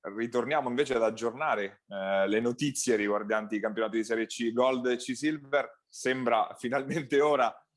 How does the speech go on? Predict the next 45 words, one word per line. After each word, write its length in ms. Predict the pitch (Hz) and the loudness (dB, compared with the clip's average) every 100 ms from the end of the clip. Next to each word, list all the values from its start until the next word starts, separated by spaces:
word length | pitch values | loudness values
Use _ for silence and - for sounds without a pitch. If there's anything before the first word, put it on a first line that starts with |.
| - | -14
eh, 440 | 113 104 104 104 104 | -6 -2 0 -2 -2
di, 280 | 113 110 | -2 -2
di 80 | 110 | -4
ripartire, 580 | 117 113 120 160 139 104 | -2 -2 0 2 2 2
o 100 | 95 | 0
almeno, 480 | 104 113 123 104 - _ _ _ | -2 -2 -2 -4 -8 _ _ _
eh, 400 | 98 95 95 92 | 0 2 2 0
domenica 380 | 98 135 135 127 | 0 0 0 0
scorsa 480 | 131 - 151 - 107 | 0 2 2 2 -2
si 100 | 107 | -4
sono 240 | 113 113 | -6 -4
chiusi 300 | 113 156 131 | 4 4 4
i 80 | 120 | 2
termini 540 | 127 139 110 107 101 | 4 2 0 -4 -6
per, 260 | 95 98 95 | -2 -2 0
eh, 800 | 98 - _ - 90 85 87 87 | -2 -4 _ -4 -2 0 2 0
per 140 | 95 | 0
le 100 | 98 | 0
scu-, 240 | 98 - 110 | 0 2 4
le 120 | 104 | 4
società 360 | 104 104 98 120 | 0 0 2 6
che 340 | 104 98 95 92 | 6 6 2 2
volevano 540 | 101 101 98 95 - _ _ | 2 2 2 -2 -8 _ _
dare 300 | 95 123 131 | 0 2 4
la 100 | 120 | 2
propria 300 | 104 113 110 | 2 0 0
disponibilità 640 | 113 - 113 113 117 131 | -4 -4 -4 -2 0 2
a 120 | 107 | 2
partire 540 | - 110 - 156 113 92 | 0 -2 -2 -2 -2 -4
con 220 | 101 101 | -8 -6
il 160 | 98 95 | -6 -2
campionato 640 | 104 98 110 117 107 104 | 0 2 4 4 6 4
a 80 | 101 | 2
tutti 320 | - 104 110 | -4 -8 -2
gli 60 | 107 | -2
effetti. 600 | - 139 139 139 139 - - | 2 0 0 0 -2 -4 -14
In 100 | 101 | 0
Serie 180 | 110 107 | 0 0
C 160 | - | 0
Gold 240 | 110 135 120 | 2 2 0
sono 220 | 117 113 | -4 -4
state 260 | - 110 | -2 -2
sei 380 | 110 - 151 98 | 0 4 4 4
le 80 | 95 | 0
squadre 560 | - 104 101 98 92 | 0 2 2 2 -4